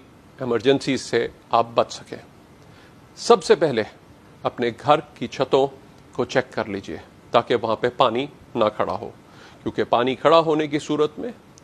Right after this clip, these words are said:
छत गिरने के chances होते हैं। जब बारिश शुरू हो जाए और अगर तेज़ बारिश हो रही है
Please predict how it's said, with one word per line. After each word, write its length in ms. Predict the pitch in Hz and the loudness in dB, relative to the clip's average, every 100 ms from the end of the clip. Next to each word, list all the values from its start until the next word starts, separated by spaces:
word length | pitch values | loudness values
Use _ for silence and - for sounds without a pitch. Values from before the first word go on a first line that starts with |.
| - | -4
छत 200 | 139 - - 120 | -4 -4 -10 -2
गिरने 300 | 123 123 113 | 2 2 2
के 220 | 123 165 - - - - | 0 -2 -6 -20 -20 0
chances 400 | 113 104 107 - | 0 2 -4 -6
होते 200 | 107 - | -12 -14
हैं। 120 | - - - - - | -20 -20 -20 -20 -4
जब 160 | - 165 | 4 6
बारिश 320 | 165 196 202 | 8 6 2
शुरू 180 | 220 220 | 0 4
हो 120 | 208 | 4
जाए 240 | 190 220 240 - - | 4 0 -2 -10 -2
और 120 | 123 123 | 4 4
अगर 160 | 120 | 4
तेज़ 260 | 120 143 117 | 4 4 6
बारिश 320 | 131 131 139 | 6 4 0
हो 100 | 151 | -4
रही 140 | 151 151 | -4 -4
है 180 | 175 | -6